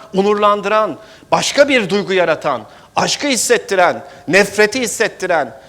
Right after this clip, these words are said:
ya da kaybetme duygusunu ya da kazanmanın coşkusunu hissettiren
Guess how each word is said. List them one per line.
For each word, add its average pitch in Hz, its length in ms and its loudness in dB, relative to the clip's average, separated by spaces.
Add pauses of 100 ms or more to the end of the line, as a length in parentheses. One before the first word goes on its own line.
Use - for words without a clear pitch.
(180)
ya 185 120 2
da 233 120 2
kaybetme 226 560 4
duygusunu 135 540 -8 (140)
ya 170 120 0
da 208 60 0
kazanmanın 214 580 0
coşkusunu 214 500 -4
hissettiren 202 680 -2